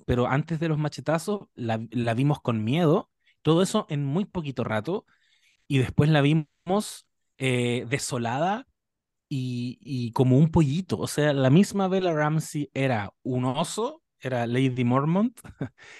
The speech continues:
gigante, matando a un weón, y ese mismo personaje era un pollito, dos minutos después, asustado, siendo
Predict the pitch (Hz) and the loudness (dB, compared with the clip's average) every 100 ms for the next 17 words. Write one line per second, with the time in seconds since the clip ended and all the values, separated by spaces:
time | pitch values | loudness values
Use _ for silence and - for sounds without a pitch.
0 | - - - 120 131 185 185 185 185 - | -20 -20 -14 -4 2 4 4 2 2 -4
1 | _ _ _ - 117 117 131 156 151 147 | _ _ _ -4 0 2 4 4 4 4
2 | 135 135 160 262 339 - 127 147 - 143 | 4 4 4 0 -6 -10 -8 -6 2 6
3 | 170 196 202 190 180 185 190 - 202 151 | 8 8 6 4 -2 -4 -6 -4 -2 2
4 | 151 151 117 135 175 170 202 - _ 135 | 4 4 2 0 -2 -4 -8 -10 _ -2
5 | 147 156 156 147 139 - 165 196 254 _ | 2 4 4 2 -4 0 2 2 -2 _
6 | _ _ 127 127 - - 165 208 233 - | _ _ -10 -10 -10 -8 -6 -6 -8 -16
7 | - - 147 147 151 - | -18 -6 -4 -2 -2 -4